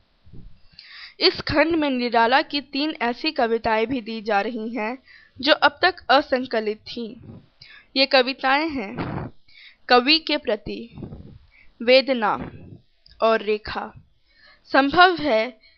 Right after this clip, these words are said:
ये कविताएं निराला ने जानबूझकर छोड़ दी हों और संभव है ये उनसे छूट गई हों।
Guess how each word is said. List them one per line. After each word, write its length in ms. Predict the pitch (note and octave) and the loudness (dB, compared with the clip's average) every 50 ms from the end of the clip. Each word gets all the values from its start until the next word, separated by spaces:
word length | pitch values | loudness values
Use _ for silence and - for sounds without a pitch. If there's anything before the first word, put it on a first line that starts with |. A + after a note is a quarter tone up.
| _ _ - | _ _ 0
ये 160 | C4+ - E4+ | 2 2 2
कविताएं 880 | - - D4 C4 A#3 C4 B3+ - _ - A#3+ A3+ A3 G#3+ G#3+ A3 A#3+ A#3+ - _ _ _ _ _ _ - | 4 4 2 2 2 0 -6 -4 _ 0 0 0 0 -2 -4 -6 -8 -12 -16 _ _ _ _ _ _ -2
निराला 460 | B3+ C4 C4 C4 C4 C4+ C#4+ D#4 F4 | 2 4 8 8 10 10 10 8 4
ने 180 | F4+ E4+ D#4+ D4+ | 4 2 -2 -2
जानबूझकर 800 | B3 C4 B3 B3 C4+ D#4 D4 B3+ C4 C4 - - - C4+ C4 C4 | -2 0 2 2 2 2 0 -2 -4 -4 -4 -4 -2 -2 -2 -2
छोड़ 340 | - - - C4+ C4 C4+ | -4 -2 2 4 4 4
दी 260 | B3+ A3 A#3+ A3+ A3+ A#3 | 2 -2 -6 -10 -10 -10
हों 260 | A3+ A3 G3 F#3+ - - _ _ | -8 -10 -10 -10 -14 -18 _ _
और 80 | G#3 C4+ | -6 -6
संभव 540 | C4 - B3+ A3 A#3 A#3+ C4+ C4+ A#3+ A#3+ A#3+ | -4 -4 -6 -6 -4 -2 -2 -2 -2 -2 -4
है 260 | C4 G#3 G3+ A#3 A#3+ _ - - - _ _ B3+ | -6 -6 -6 -8 -10 _ -20 -20 -20 _ _ -4
ये 100 | C#4+ C#4 | -2 -2
उनसे 380 | - C4+ C4+ C4 - - D#4+ | 0 -2 -2 -2 -2 -4 -4
छूट 420 | D#4+ - - - - F#4+ G4+ G4+ C#4+ | -2 -2 -4 -2 0 0 0 0 -2
गई 320 | A#3 B3 A3 A3 A3 A#3 | -4 -4 -4 -4 -4 -6
हों। 260 | B3+ A#3+ G3+ G3+ A3+ | -6 -8 -8 -10 -12